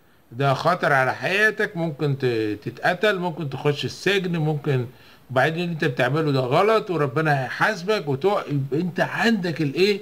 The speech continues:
ال-، الافكار دي، بتشعر بسلطان الله، بتشعر ان في ر-، رقابة عليك، فانت بتدرك ده.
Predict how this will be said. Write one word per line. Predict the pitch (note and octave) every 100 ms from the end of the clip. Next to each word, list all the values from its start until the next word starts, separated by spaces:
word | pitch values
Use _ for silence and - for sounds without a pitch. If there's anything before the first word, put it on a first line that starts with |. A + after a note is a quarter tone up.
| - - _ _ _
ال-، | B2 C3 C3
الافكار | C3+ C3+ C3 - E3+ D#3+
دي، | C#3
بتشعر | C3+ F3+ G3 F3+ F#3+
بسلطان | F#3 C#3+ D3 C3 - F#3
الله، | E3 C3 D3+ G3 G3 - - _
بتشعر | B2+ B2+ F3 F#3+ D#3+ E3+ D3
ان | B2 A#2+
في | - F3+ F#3+ F3 -
ر-، | A#2+ A#2 A#2+ B2
رقابة | B2+ E3 F3+ D3+
عليك، | A#2 C3 G3 A3 - _ _ _ _ -
فانت | D3 D3+ G#3+ A3
بتدرك | A3+ D#3+ C#3 G#3+ A3+ F#3 B2+
ده. | B2 C3+